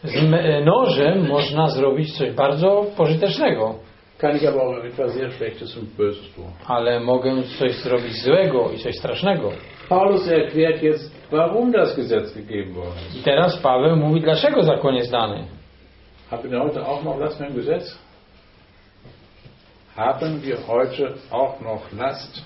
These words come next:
Speaker 2: mit dem Gesetz?
Speaker 1: Czy my dzisiaj też, czy ktoś z nas może też jest obciążony, czy mamy obciążenie zakonem, jesteśmy obciążeni nim?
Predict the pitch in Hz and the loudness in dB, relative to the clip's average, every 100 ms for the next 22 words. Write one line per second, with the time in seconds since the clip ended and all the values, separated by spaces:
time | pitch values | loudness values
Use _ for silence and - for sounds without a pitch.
0 | - 107 113 101 113 165 180 - 156 151 | -16 -12 -10 -10 -6 -6 -6 0 2 4
1 | 165 165 185 - 175 175 170 175 - - | 4 4 2 2 4 4 2 2 2 -2
2 | - 156 170 143 143 165 143 151 139 - | -6 0 2 2 2 2 4 4 4 2
3 | 165 151 151 - 147 - 156 135 156 165 | 2 0 0 -4 -8 -2 -2 2 2 2
4 | 120 110 123 135 135 131 - 151 131 175 | 0 -4 -2 0 0 -2 -2 -2 0 2
5 | 139 123 - 135 139 127 135 135 127 - | 2 0 -2 -2 -2 -4 -4 -4 -6 -4
6 | 123 135 131 135 190 | -2 -2 -2 -2 -4